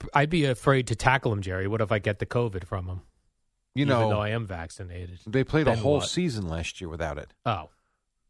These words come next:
Speaker 2: Which is still fascinating to me that they got through an
Speaker 1: <laughs>
Speaker 2: entire football season last year.
Speaker 1: Yeah.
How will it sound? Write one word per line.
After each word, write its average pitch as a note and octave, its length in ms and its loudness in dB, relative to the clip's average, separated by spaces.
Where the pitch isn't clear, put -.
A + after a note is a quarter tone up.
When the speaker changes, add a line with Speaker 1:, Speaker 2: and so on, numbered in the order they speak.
Speaker 2:
Which D#3 180 2
is E3 100 2
still B3 180 8
fascinating A#2+ 680 6
to A2+ 100 -2
me G2 120 2
that F2 120 0
they C3 140 6
got C#3+ 160 4
through B2 140 2
an A#2 60 4
Speaker 1:
<laughs> - 20 4
Speaker 2:
entire C3 340 4
football A2 360 8
season F#2+ 340 -2
last F#2+ 300 -2
year. E2 260 0
Speaker 1:
Yeah. B2 280 -2